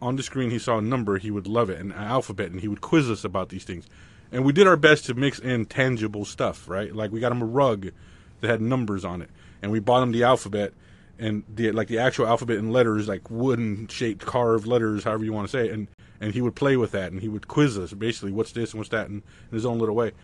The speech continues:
But the technology behind it was always the reason why he got really so excited, and he became kind of engrossed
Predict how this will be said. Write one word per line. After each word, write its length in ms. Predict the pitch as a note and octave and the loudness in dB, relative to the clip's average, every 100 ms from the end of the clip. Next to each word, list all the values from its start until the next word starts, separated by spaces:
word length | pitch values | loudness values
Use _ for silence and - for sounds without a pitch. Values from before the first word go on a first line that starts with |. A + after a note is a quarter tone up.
| - | -6
But 120 | C3 | 0
the 120 | B2+ | 2
technology 520 | A#2 D3 D#3 G3 F#3 D3 | 2 0 2 4 4 2
behind 340 | C#3 E3+ D#3 | 2 4 2
it 40 | |
was 140 | A2+ A#2+ | 0 4
always 220 | C#3+ C3+ | 4 4
the 60 | B2 | 0
reason 220 | B2 A#2+ | 0 0
why 160 | A2+ | 0
he 100 | A2 | 0
got 200 | A2+ G#2+ | 0 -2
really 420 | G2+ A2 B2+ A2 F#2 - - - - | -2 0 2 2 -2 -12 -20 -20 -20
so 260 | - - C3 | -2 4 4
excited, 500 | - C3+ C3 G#2+ G2 | 4 4 6 4 2
and 140 | G2 | -2
he 80 | A#2 | -4
became 340 | A#2 - A#2 | -4 -2 0
kind 160 | B2+ A#2+ | 2 2
of 80 | G#2+ | 2
engrossed 640 | G#2 A2+ B2 A2 - | 0 4 4 2 -4